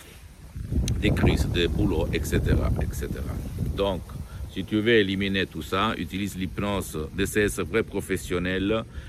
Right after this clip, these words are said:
et trouve ta solution, et même pour ton cher. Parce que si toi, tu ne, euh, agis pas dans ton subconscient, Rien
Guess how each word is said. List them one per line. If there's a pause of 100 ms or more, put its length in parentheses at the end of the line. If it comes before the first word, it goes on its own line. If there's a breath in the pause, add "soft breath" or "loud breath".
(500 loud breath)
et (680 loud breath)
trouve (460)
ta
solution, (380 loud breath)
et
même
pour
ton
cher. (340)
Parce
que
si
toi,
tu
ne, (480 loud breath)
euh, (320)
agis
pas
dans
ton
subconscient, (840)
Rien